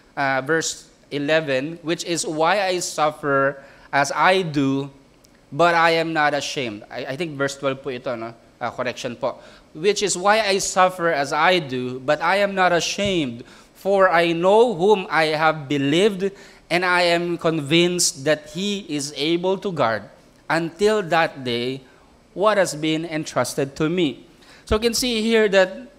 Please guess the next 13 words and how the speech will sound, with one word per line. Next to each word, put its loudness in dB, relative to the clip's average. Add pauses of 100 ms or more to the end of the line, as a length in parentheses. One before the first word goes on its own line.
(160)
the -4
consequence -2
of -4
Paul, 2 (360)
uh, 4
taking -4
this -4
responsibility -2
is -6
that 0
he 0
suffered, 0 (560)
uh, 2